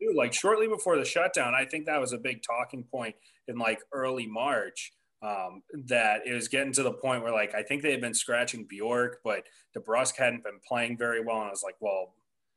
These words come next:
shoot, I mean, they play kind of a similar style of game. Why not just scratch DeBrusk?"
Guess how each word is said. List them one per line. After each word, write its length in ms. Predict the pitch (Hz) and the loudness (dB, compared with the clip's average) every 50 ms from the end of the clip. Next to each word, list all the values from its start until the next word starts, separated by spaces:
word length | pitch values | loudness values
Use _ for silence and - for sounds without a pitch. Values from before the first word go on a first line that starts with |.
| _ _ _ _ _ _ _ - | _ _ _ _ _ _ _ -12
shoot, 420 | 147 - - - - 165 151 117 104 | -8 -8 -6 -2 0 0 0 0 0
I 80 | 98 | -2
mean, 200 | 101 104 107 104 | -4 -4 -6 -4
they 120 | 104 104 101 | -4 -4 -4
play 260 | - - 139 160 165 | -2 0 2 2 2
kind 260 | 156 - 127 131 123 | 2 0 0 0 0
of 80 | 117 104 | 0 -2
a 60 | 101 | 0
similar 400 | - - - 127 120 117 110 101 | 0 2 2 0 0 0 -2 -2
style 440 | 98 - - 110 107 104 95 87 85 | -2 -2 0 0 0 0 0 -2 -6
of 100 | 82 82 | -10 -10
game. 440 | - 107 120 117 98 90 87 98 98 | -6 -2 -2 -2 -2 -6 -12 -12 -8
Why 180 | 95 101 104 | -6 -4 -4
not 180 | 104 101 95 - | -4 -4 -6 -6
just 180 | - 104 - | -6 -2 0
scratch 420 | - - - 104 98 98 - - - | 0 0 0 -4 -6 -4 -6 -8 -12
DeBrusk?" 540 | 98 - - 95 104 104 - 85 - - | -12 -16 -12 -10 -8 -8 -8 -10 -12 -12